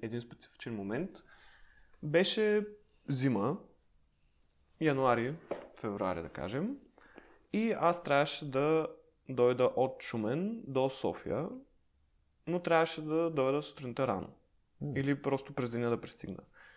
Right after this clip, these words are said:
Speaker 1: И от Шумен си взех влака, който, да кажем, е там шест часа сутринта, някъде, плюс-минус. Шест и нещо.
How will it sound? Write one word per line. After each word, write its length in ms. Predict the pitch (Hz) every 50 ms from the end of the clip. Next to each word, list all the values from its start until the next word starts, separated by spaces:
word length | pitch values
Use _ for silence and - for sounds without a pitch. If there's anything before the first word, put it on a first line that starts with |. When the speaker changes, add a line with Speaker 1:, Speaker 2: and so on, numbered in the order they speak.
| - - _ _ _ _ _ _ _ _ _ -
Speaker 1:
И 100 | 214 240
от 200 | 240 233 233 -
Шумен 280 | - 208 208 202 196
си 140 | 190 - -
взех 280 | 127 117 120 143 165 160
влака, 600 | 143 131 127 127 127 127 - - 180 185 185 185 185
който, 580 | - - 151 139 139 143 - - 151 175 190 190
да 120 | 156 135 -
кажем, 380 | - 143 135 131 135 147 160
е 240 | 180 185 190 190 175
там 360 | - 151 147 143 156 156 156
шест 680 | 156 - - 156 123 101 - - - - - - - - - - - - - -
часа 160 | - - 117
сутринта, 640 | 113 - - 101 - 101 98 95 - 156 196 247 247
някъде, 420 | - 131 107 104 - - - - -
плюс-минус. 460 | - 117 107 - 120 151 208 285 - - - - _ _ _ _ _ _ _ _ _ _ _ _ _ _ _ _ _ _ - - - - - _ _ _ _ _ _
Шест 280 | - - 135 123 - -
и 40 |
нещо. 480 | 104 110 120 147 - - 254 277 330 -